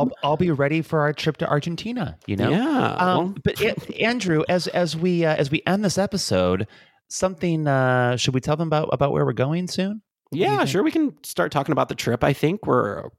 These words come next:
Speaker 2: a little bit of a month, a little bo-,
Speaker 1: Yeah.
Speaker 2: about a month out.
Speaker 1: So, so listen,
Speaker 2: Um,
Speaker 1: folks, a little bit of, uh, a little bit of, uh, you know, inside scoop. It's our hundredth episode coming up in, uh, in June. It's, it's been a, it's a great year of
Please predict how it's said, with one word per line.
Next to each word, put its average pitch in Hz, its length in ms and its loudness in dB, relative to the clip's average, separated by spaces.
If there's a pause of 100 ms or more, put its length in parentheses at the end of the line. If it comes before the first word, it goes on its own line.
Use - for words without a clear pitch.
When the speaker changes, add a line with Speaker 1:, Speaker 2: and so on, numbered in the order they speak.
(160)
Speaker 2:
a - 80 -8
little 117 220 2
bit 117 140 2
of 113 100 0
a 113 80 2
month, 113 320 -2
a 127 40 0
little 120 280 0
bo-, 302 160 -2
Speaker 1:
Yeah. 349 160 2
Speaker 2:
about 135 160 0
a 131 60 -2
month 127 260 0
out. 135 400 -2 (300)
Speaker 1:
So, - 280 -4
so 196 180 0
listen, 208 340 0
Speaker 2:
Um, 131 80 -4
Speaker 1:
folks, 202 240 -2
a 170 40 0
little 190 200 0
bit 175 160 0
of, 147 180 -2
uh, 127 360 2
a - 20 -2
little 151 180 0
bit 139 140 2
of, 117 200 0
uh, 98 540 2
you 104 140 -6
know, 98 160 -2
inside 127 560 0
scoop. - 440 0 (380)
It's 185 160 0
our 165 140 4
hundredth 247 640 0 (100)
episode 90 720 0
coming 110 320 0
up 107 320 0
in, 95 500 0
uh, 90 340 0
in 92 180 -2
June. 87 540 0
It's, 110 120 -4
it's - 160 -4
been 294 140 2
a, 180 200 0
it's 156 140 -2
a 143 80 2
great 180 340 -2
year 156 220 0
of 107 80 0